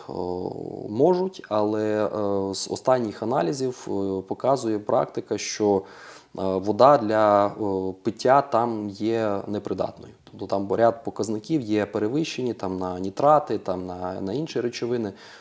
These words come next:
тому вона не рекомендується для пиття. Звичайно, що в умовах, е, критичної ситуації можна задіяти і цей варіант. Але,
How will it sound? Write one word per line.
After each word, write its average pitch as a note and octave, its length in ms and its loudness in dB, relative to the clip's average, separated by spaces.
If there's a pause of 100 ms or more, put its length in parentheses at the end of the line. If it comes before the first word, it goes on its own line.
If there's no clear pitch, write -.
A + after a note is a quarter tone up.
(100)
тому A2+ 180 -2
вона C3 160 0
не A#2+ 120 0
рекомендується G#2 760 -2
для F#2 400 -6
пиття. D#3+ 440 -2
Звичайно, A#2 540 2
що - 220 -8
в F#2+ 100 -6
умовах, G#2+ 500 2
е, F2+ 40 -6 (220)
критичної G#2 460 -6
ситуації A2+ 600 2 (360)
можна A#2+ 320 4
задіяти G#2 680 -2
і G2+ 500 0
цей G2 220 4
варіант. F#2 400 -6
Але, G#2+ 340 4